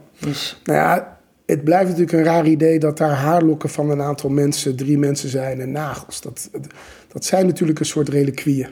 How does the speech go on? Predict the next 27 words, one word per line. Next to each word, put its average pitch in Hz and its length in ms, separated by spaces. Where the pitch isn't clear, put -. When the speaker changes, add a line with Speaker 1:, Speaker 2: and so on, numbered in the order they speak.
Speaker 1:
Nou 170 220
ja, 170 100
en 160 140
al 202 260
die, 190 120
die, 226 180
die 220 220
meer 262 200
dan 262 80
vierhonderd 240 540
spullen, 180 320
hè? 170 80
Speaker 2:
Ja. 180 100
Speaker 1:
Dus 208 240
die 214 140
worden 226 200
natuurlijk 214 280
ook 233 140
allemaal, 208 640
eh, 147 840
eh, - 60
aan 151 200
vermiste 160 540
personen, 208 460
aan 165 120
familieleden 196 720
getoond. 170 540